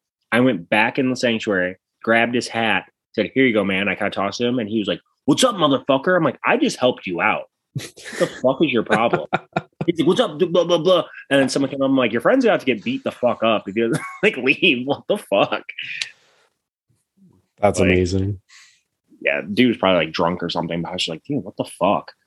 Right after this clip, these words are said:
Speaker 1: But yeah, now it's just, like, the, you know, usual kids, and they're pretty solid. So, but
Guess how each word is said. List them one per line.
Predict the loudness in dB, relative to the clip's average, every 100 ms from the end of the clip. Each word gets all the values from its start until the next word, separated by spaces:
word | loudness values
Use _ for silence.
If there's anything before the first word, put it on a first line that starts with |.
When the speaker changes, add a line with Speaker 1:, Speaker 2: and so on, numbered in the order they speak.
| _
Speaker 1:
But | 4
yeah, | 4
now | 4 4 2
it's | 0
just, | -4 -2
like, | -2 2
the, | 0 0 0
you | 0
know, | 2 0
usual | 0 0 0 -2
kids, | 0 0 2 0
and | -2 -4 -4
they're | -4 -4 -6 _ -20 -20 _
pretty | -2 -2
solid. | 2 2 2 0 -4 _ _ _ _ _ _ _ _ _ _ -20 _ _ _ _ _ _ _ _
So, | -8 -8 -10 _ _ _
but | -20